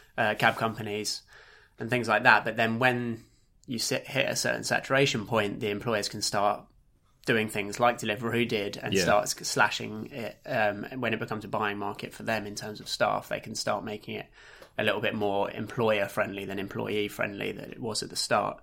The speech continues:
Speaker 2: Hmm.
Speaker 1: But I think with someone like Airbnb, it's, it's really interesting 'cause you see the way that they tell stories about their users is really interesting. The way they market Airbnb is you've always got this, you know, quirky guy who works in the day who then lets out his
Speaker 2: <laughs>
Speaker 1: room in the evening.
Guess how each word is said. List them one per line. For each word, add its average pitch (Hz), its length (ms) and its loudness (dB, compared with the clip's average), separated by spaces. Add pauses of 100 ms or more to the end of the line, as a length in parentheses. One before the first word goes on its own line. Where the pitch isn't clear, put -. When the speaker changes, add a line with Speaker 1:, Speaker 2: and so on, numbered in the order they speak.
Speaker 2:
Hmm. 92 220 2 (200)
Speaker 1:
But 135 80 6
I 131 60 12
think 160 200 2
with 135 320 2
someone 120 340 2
like 107 180 0
Airbnb, 107 440 0
it's, 107 520 0
it's 110 200 -6
really 101 200 -2
interesting - 500 -8
'cause 104 220 -10
you 110 100 -6
see 107 520 -2 (420)
the 120 100 0
way 127 160 12
that 127 120 2
they 113 140 6
tell 107 220 2
stories 110 380 2
about 104 180 2
their 101 120 0
users 104 460 -2
is 101 140 -12
really 101 180 -4
interesting. 101 500 -4
The 101 60 -4
way 107 160 4
they 101 120 2
market 110 400 2
Airbnb 95 400 -4
is 95 260 -4
you've 101 120 -6
always 104 240 2
got 95 200 -2
this, 95 180 -4
you 110 60 -8
know, 90 160 -6
quirky 104 440 -2
guy 101 280 0
who 98 80 -6
works 104 320 -2
in 110 80 -8
the 87 80 -8
day 98 260 -2
who 104 140 -4
then 101 160 -2
lets 107 240 0
out 107 180 6
his 104 120 2
Speaker 2:
<laughs> 113 100 -2
Speaker 1:
room 104 240 0
in 98 80 -4
the 107 80 -6
evening. 104 560 -2